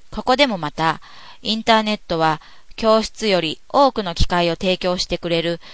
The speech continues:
理想的な環境であることがわかります。インターネット上の家庭教師。インターネットは、お互いに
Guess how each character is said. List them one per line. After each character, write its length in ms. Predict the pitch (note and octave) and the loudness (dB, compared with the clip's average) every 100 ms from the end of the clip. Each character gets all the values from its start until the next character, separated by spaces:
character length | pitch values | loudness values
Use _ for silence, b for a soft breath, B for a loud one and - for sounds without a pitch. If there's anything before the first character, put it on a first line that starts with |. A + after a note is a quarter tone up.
| B B - | B B -8
理 100 | F#3 | 0
想 220 | C4 C4 | 0 0
的 180 | C4 B3+ | -2 0
な 140 | B3 | 0
環 240 | A#3+ A#3+ | 0 -2
境 200 | - A#3 | -2 -2
で 120 | G#3+ G#3+ | 2 2
あ 60 | |
る 100 | G3+ | 0
こ 80 | F3 | -4
と 120 | E3+ | -2
が 120 | A3 | 0
わ 100 | G3+ | 0
か 100 | F3 | -4
り 120 | D3+ C#3+ | -8 -8
ま 120 | D3+ | -10
す。 220 | - - - - - - - - - - - - - - - - - - - - - - - - - - - - - - b b b b b | -12 -16 -20 -20 -20 -20 -20 -20 -20 -20 -20 -18 -18 -18 -18 -18 -18 -18 -18 -18 -18 -18 -18 -18 -18 -18 -20 -20 -20 -20 b b b b b
イ 100 | A#3 | -6
ン 80 | C4 | 0
タ 140 | C#4+ | 2
ー 40 | C#4+ | 4
ネ 100 | C#4+ | 2
ッ 40 | |
ト 160 | - C4+ | 2 2
上 200 | B3+ B3 | 2 2
の 100 | A#3+ | 0
家 100 | A3 G#3+ | -4 -2
庭 180 | G#3+ | -4
教 200 | - E3 | -4 0
師。 260 | C#3+ - - - - - - - - - - - - - - - - - b b b b - | 2 2 0 -8 -16 -18 -18 -20 -20 -20 -20 -20 -20 -20 -20 -20 -20 -20 b b b b -6
イ 100 | C4+ | -6
ン 80 | D#4+ | 0
タ 140 | D#4+ | 2
ー 40 | D4+ | 2
ネ 100 | D4+ | -2
ッ 40 | |
ト 200 | - F3 | -2 0
は、 260 | D#3 D3 - - - - - - | 2 0 -6 -20 -20 -20 -20 -12
お 100 | F3+ | 0
互 420 | A#3 A3+ A3 G#3+ | 2 4 2 0
い 20 | |
に 180 | G#3 | -4